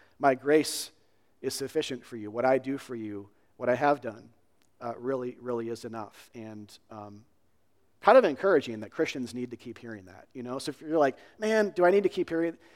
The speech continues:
hearing this? I feel like, you know, maybe bummed about that." It, don't. Like, it, it's actually part of it. Like, you're, you're in good company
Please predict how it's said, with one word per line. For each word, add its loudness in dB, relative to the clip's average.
hearing 2
this? -4
I 0
feel 4
like, 2
you -14
know, -8
maybe -10
bummed 2
about -4
that." -4
It, -6
don't. -2
Like, 0
it, 2
it's 2
actually 2
part 4
of -2
it. -18
Like, -4
you're, -6
you're 0
in -2
good -2
company -12